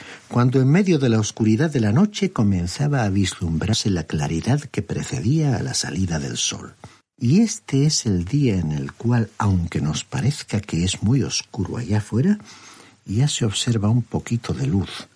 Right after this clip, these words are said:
lo que nos da una esperanza. Pero antes de llegar a la próxima puerta, leamos el versículo treinta de este capítulo tres de Nehemías, que dice: "Tras él, Ananías,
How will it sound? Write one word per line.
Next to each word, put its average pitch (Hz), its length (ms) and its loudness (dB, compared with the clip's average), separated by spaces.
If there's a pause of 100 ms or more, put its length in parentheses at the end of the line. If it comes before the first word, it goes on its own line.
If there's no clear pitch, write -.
(220)
lo 101 200 0
que 98 140 0
nos 87 220 0
da 117 140 2
una 90 200 2
esperanza. - 800 -8 (540)
Pero 156 180 2
antes 180 380 0
de 120 100 2
llegar 110 280 2
a 101 40 2
la 87 100 -2
próxima 92 520 -2
puerta, 151 640 -2 (100)
leamos 123 520 2
el 107 100 2
versículo 95 580 -2
treinta 151 560 0
de 113 100 2
este - 280 -2
capítulo 92 560 -4
tres 117 260 0
de 82 140 -4
Nehemías, 113 680 2
que - 140 -6
dice: 80 420 -6 (380)
"Tras 113 340 2
él, 160 340 2
Ananías, 101 840 2